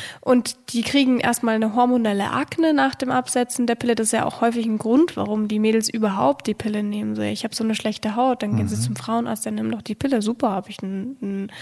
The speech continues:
Speaker 1: reines Hautbild. Großartig."
Speaker 2: Mhm.
Speaker 1: Dann setzen wir sie wieder ab, das Pflaster ist weg, das
Speaker 2: Mhm.
Speaker 1: Ganze beginnt von vorne.
Speaker 2: Mhm.
Speaker 1: Und jetzt dürfen wir handeln. Jetzt dürfen wir den Körper versorgen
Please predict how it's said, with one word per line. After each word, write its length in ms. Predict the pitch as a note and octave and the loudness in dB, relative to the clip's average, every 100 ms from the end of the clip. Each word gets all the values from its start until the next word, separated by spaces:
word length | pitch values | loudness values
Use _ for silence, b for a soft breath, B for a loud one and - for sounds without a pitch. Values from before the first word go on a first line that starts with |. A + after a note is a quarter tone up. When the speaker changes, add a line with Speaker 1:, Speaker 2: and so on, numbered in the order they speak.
| B B B | B B B
Speaker 1:
reines 420 | - G3+ G#3 - | 0 0 0 0
Hautbild. 600 | A#3 D4+ - - G#3 - _ | 2 0 -4 -8 -8 -12 _
Großartig." 680 | - C#4 - - G2+ G2+ - | -2 0 2 0 -2 -6 -10
Speaker 2:
Mhm. 40 | - | -8
Speaker 1:
Dann 140 | G3+ | -4
setzen 300 | G#3 G#3 A3+ | -2 -2 -2
wir 100 | G#3 | -2
sie 120 | G3+ G3+ | -2 0
wieder 200 | G3+ G3+ | 0 0
ab, 220 | - - | -2 -4
das 100 | - | -10
Pflaster 500 | - G#3 A3 - G#3 | -2 0 0 0 -2
ist 320 | G#3 - G3 | -2 -6 -2
weg, 300 | G#3 B3+ - | -2 -2 -6
das 200 | B3 G#3 | -4 -2
Speaker 2:
Mhm. 60 | F#2 | 0
Speaker 1:
Ganze 280 | G#3+ G#3+ G#3+ | 0 -2 -2
beginnt 340 | G#3 G#3 A3+ | -2 -2 -2
von 160 | - G3 | -2 -6
vorne. 420 | - B3 C4+ B3+ | 0 2 2 0
Speaker 2:
Mhm. 220 | - G2+ F#2 F#2 G#2+ B B | 0 0 0 -4 -6 B B
Speaker 1:
Und 240 | - A3+ G#3 | 0 2 4
jetzt 640 | G#3+ D4+ - - - - - - | 4 4 2 0 -4 -4 -12 -2
dürfen 280 | G#3 G3 F#3+ | 0 0 -2
wir 160 | F#3 G3 | -4 -4
handeln. 420 | - - - G#3+ - _ _ _ - | -6 -6 -8 -10 -14 _ _ _ 0
Jetzt 360 | A#3+ B3+ - | 2 2 2
dürfen 300 | A#3+ A3 A3 | 2 2 0
wir 80 | G#3+ | 0
den 180 | G#3+ G#3+ | 0 -2
Körper 320 | - A3 A3 | -2 -2 -2
versorgen 720 | G#3 A3 A3 A3+ A#3 A3 G#3 | -2 0 2 2 2 0 -4